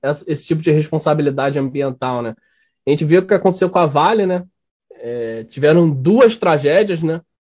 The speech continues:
Tive-, teve a de Mariana, que, que, assim, foi terrível, mas comparado com o Brumadinho, é, é, é, Brumadinho talvez foi, foi muito maior, né?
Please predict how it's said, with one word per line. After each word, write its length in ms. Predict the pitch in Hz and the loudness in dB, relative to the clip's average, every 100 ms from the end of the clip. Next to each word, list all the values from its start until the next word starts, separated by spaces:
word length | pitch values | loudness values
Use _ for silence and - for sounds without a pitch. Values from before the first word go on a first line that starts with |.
| _ _ _ _ | _ _ _ _
Tive-, 260 | - 131 131 | -12 -12 -2
teve 220 | 147 151 | 2 4
a 100 | 160 | 4
de 80 | 151 | 2
Mariana, 520 | 151 156 165 147 170 | 2 2 4 2 2
que, 260 | 180 170 143 | 0 -2 -4
que, 680 | - 147 139 127 123 120 101 _ _ _ _ _ _ - | -6 -6 -2 -2 -2 -4 -8 _ _ _ _ _ _ -10
assim, 560 | 131 - 151 143 - _ _ _ _ _ _ | -6 0 0 0 -4 _ _ _ _ _ _
foi 240 | - 170 170 | 2 6 6
terrível, 680 | 170 208 160 180 202 151 147 | 8 10 10 8 8 6 6
mas 220 | 151 151 | 4 0
comparado 420 | 175 165 156 160 | 0 2 2 2
com 120 | - 160 | -2 -2
o 40 | |
Brumadinho, 760 | 156 165 156 147 147 156 143 - _ _ _ - | 0 0 0 -2 -2 -2 -2 -8 _ _ _ -8
é, 100 | 120 | -6
é, 500 | 127 131 127 117 120 | -2 -2 -2 -2 -2
é, 80 | 120 | -4
Brumadinho 640 | 147 143 139 139 165 160 | -2 -2 -2 -2 0 0
talvez 340 | - 143 147 147 | 0 -2 -2 -2
foi, 220 | 160 135 | -2 -2
foi 180 | - 139 | -2 -2
muito 300 | 160 202 180 | -2 -4 -4
maior, 500 | 156 131 151 220 175 | -2 0 2 2 0
né? 160 | 180 | -4